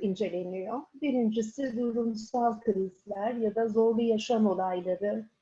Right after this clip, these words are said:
e, başlığı altında ele alınan, şu anda bizi evlere, e, kapatan, e, ve hayatımızı zorlaştıran, e, kriz çeşidi bu, bu grupta. İkincisi bugünkü odağımızı oluşturacak olan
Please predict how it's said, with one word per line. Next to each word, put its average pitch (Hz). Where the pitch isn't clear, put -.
e, 185
başlığı 214
altında 208
ele 202
alınan, 185
şu 233
anda 196
bizi 202
evlere, 190
e, 202
kapatan, 214
e, 220
ve 214
hayatımızı 208
zorlaştıran, 208
e, -
kriz 220
çeşidi 214
bu, 220
bu 220
grupta. 208
İkincisi 330
bugünkü 247
odağımızı 220
oluşturacak 214
olan 233